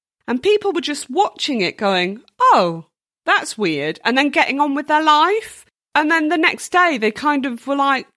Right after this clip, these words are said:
"Why were we reacting like that? Why weren't we more afraid? Why did we just accept that that weird thing was happening?"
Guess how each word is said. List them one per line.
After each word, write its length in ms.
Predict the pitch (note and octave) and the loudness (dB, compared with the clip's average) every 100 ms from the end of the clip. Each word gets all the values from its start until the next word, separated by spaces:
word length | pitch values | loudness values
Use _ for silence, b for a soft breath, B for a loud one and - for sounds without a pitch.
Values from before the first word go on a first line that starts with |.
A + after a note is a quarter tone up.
| _ | _
"Why 360 | G3 G3+ A#3 F#4 | -10 -2 0 2
were 180 | G4+ G4+ | 4 2
we 240 | F#4+ F#4 | 4 2
reacting 680 | E4 E4 E4 G#4 - - G#3+ | 2 2 2 0 -2 -6 -2
like 360 | E3+ D#3+ D#3 - | 0 0 0 -2
that? 420 | D#3+ C#3+ - - | 0 0 -2 -2
Why 180 | B3+ D#4 | 2 2
weren't 300 | D#4 E4 - | 2 0 0
we 100 | D4 | 0
more 320 | C4+ D4 D4 | 2 2 0
afraid? 540 | C#4+ - E4 C#4 G3+ | -2 0 2 2 0
Why 260 | F#3+ B3+ C4 | 0 2 2
did 240 | C4 C4 | 0 -4
we 100 | C#4 | -2
just 300 | B3 C#4 - | -2 -6 -2
accept 720 | C#4+ - - C#4+ C4 - - | -6 -4 -2 0 0 -2 -4
that 220 | G3 - _ _ _ _ _ | -2 -2 _ _ _ _ _
that 300 | A#3 A3 - | 0 0 -2
weird 420 | F#3+ A3+ A#3+ G3 | -4 2 2 2
thing 360 | - D#4+ D#4+ A#3 | 0 0 0 0
was 160 | D#3+ | -2
happening?" 580 | A#3+ - - E3+ B2 - | -2 -4 -2 -2 -2 -6